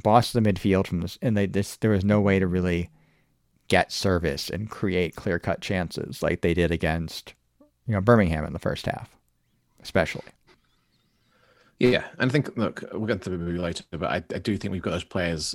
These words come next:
Speaker 2: in our squad now. Izzy Brown and, uh, Luongo are both missing today. So I think, I think we've got players that can unlock,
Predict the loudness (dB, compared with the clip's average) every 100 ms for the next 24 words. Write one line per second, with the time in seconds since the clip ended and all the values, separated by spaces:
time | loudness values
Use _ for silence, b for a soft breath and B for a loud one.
0 | -6 -4 -2 -2 -4 -2 -2 0 2 2
1 | 0 -2 -2 0 0 0 -2 -2 -4 -2
2 | -2 -2 -2 -6 _ -6 0 2 4 6
3 | 6 6 4 2 4 2 4 6 6 4
4 | B B B 4 8 8 8 6 4 -6
5 | _ 2 6 8 8 6 6 6 4 2
6 | 2 4 4 2 -2 -12